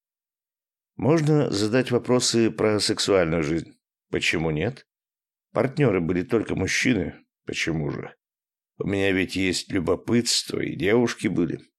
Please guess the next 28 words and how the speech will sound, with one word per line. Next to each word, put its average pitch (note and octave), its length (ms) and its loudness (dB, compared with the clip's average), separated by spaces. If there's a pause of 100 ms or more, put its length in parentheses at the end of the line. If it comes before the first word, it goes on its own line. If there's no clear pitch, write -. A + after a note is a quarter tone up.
(720)
"В - 60 -8
физиологическом A#2 800 2
плане F2+ 300 2
были D#3 260 0
проблемы E2+ 500 0
с D#2 40 -2
женским E2+ 420 -2
полом?" D2 400 -6 (800)
"Таких C#3+ 340 -2
проблем A#2+ 540 2
вообще A2+ 580 0
никогда F2 540 0
не E2+ 200 0
было. D#2+ 320 -2 (680)
Стоит G2+ 400 0
у F#2+ 40 2
меня F#2 200 0
всегда", F#2 540 0 (220)
самодовольно D#2+ 640 0
улыбнулся D#2 540 -2
он. - 220 -8 (680)
"Тогда F2 220 0
в D2 60 -4
чем D#2+ 240 -2
разница?" F2+ 560 0 (680)
"Неинтересно", - 720 0
вздохнул D2+ 440 -4
он. - 180 -12